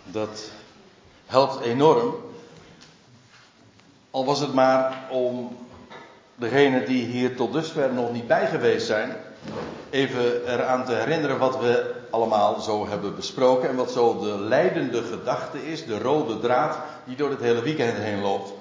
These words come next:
Want dit lied bracht dat, denk ik, perfect onder woorden. Met name dan dat refrein. Dat we in Christus, of beter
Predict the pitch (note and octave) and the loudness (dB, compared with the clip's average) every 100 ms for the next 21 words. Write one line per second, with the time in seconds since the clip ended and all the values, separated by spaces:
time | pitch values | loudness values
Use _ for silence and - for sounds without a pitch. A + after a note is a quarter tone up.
0 | - - D3 B2+ - - D3+ C#3+ C3+ C3 | -18 -8 -4 -4 -6 -4 -4 -2 -4 -6
1 | - - G#2 C3 D#3 C#3 A#2+ - - - | -8 -14 -2 2 2 2 -4 -4 -12 -18
2 | - - _ - C#3 D3 C3 - - - | -20 -20 _ -2 0 0 -4 -6 -8 -2
3 | B2 D3+ B2 - - - A#2+ A2+ A#2+ D3+ | -2 -2 -6 -8 -12 -6 -6 -2 2 2
4 | B2 - - - C3 C3+ C#3 C3 B2 B2 | 2 -4 -8 -6 0 2 2 2 2 0
5 | A#2+ A#2 A2+ A#2+ B2 B2 F3 C3 F#2+ - | 0 0 0 -4 -4 2 4 4 0 -6
6 | - - - - A#2 A#2 A#2+ B2 - - | -14 -18 -20 -8 -6 -2 0 0 -2 0
7 | F#3+ G3+ G#3 E3 - - E3 F#3 - G#3+ | 2 2 -2 -4 -8 -6 -2 -2 -4 -8
8 | G#3+ - A2 A2 C3 B2+ - | -8 -6 -6 0 2 2 0